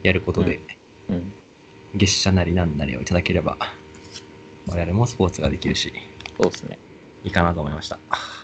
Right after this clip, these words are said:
Speaker 1: まあ、スポーツは、そんなね、
Speaker 2: うん。
Speaker 1: イベントとは違い、密にはなりづらいのではと思っているんですよ。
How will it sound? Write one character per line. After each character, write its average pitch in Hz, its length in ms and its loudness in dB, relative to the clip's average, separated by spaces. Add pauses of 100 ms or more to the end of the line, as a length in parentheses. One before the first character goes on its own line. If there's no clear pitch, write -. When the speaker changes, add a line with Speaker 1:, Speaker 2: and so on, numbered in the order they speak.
(640)
Speaker 1:
ま 107 200 0 (140)
あ、 - 60 0
ス - 140 -14
ポ 185 100 4
ー 185 80 -6
ツ 101 60 2
は、 - 180 2 (1500)
そ 117 60 -2
ん 113 100 4
な 110 160 6 (340)
ね、 107 180 2 (180)
Speaker 2:
う 101 80 2
ん。 90 140 -2 (1040)
Speaker 1:
イ 104 100 2
ベ 98 120 6
ン 95 60 2
ト - 80 -10
と 104 120 4
は 90 80 4
違 87 360 2
い、 - 100 -4 (720)
密 107 220 2
に 90 140 4
は - 200 -2 (180)
な 101 120 2
り 101 80 4
づ 92 100 0
ら 95 80 6
い 92 40 4
の 82 80 0
で 73 80 -2
は 71 80 -4
と - 140 -10 (180)
思 92 120 0
っ - 20 -4
て - 140 -8
い 80 60 0
る 82 100 -2
ん 73 60 -4
で 69 60 -2
す - 120 -6
よ。 - 100 -4